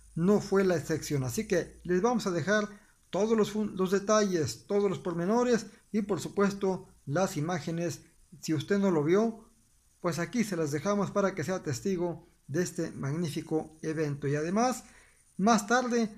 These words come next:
les vamos a llevar a cabo lo que fue la celebración también del desfile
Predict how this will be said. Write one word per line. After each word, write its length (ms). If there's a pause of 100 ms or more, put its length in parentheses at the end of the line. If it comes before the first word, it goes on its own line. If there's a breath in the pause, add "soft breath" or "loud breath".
(160)
les 160
vamos 300
a 40
llevar 220
a 140
cabo 520
lo 200
que 100
fue 180
la 120
celebración 680 (220)
también 580 (240)
del 180
desfile 600